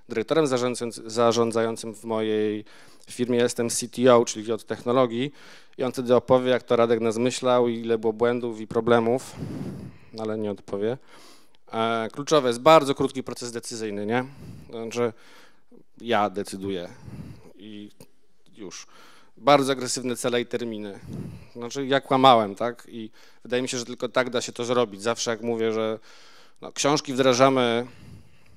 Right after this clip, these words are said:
w grudniu chyba dałem deadline, to wdrożyliśmy je w marcu, tak? E, i to wtedy jest, ma szansę się udać.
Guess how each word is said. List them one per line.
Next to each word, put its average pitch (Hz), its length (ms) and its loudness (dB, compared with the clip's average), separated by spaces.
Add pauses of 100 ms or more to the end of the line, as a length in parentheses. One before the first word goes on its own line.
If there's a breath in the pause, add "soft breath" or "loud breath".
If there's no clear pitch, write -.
(220)
w 107 100 -18
grudniu 120 400 2
chyba 104 180 -4
dałem 101 280 -2
deadline, 92 380 -4
to 104 100 -6
wdrożyliśmy 113 460 -4
je 104 60 -4
w 101 40 -10
marcu, 95 420 -10
tak? 110 260 -10 (680 soft breath)
E, 101 320 -4 (320)
i 120 80 -16
to 123 100 0
wtedy 135 280 0
jest, 127 220 -2
ma 127 120 -6
szansę 123 340 -6
się 135 180 4
udać. 104 380 0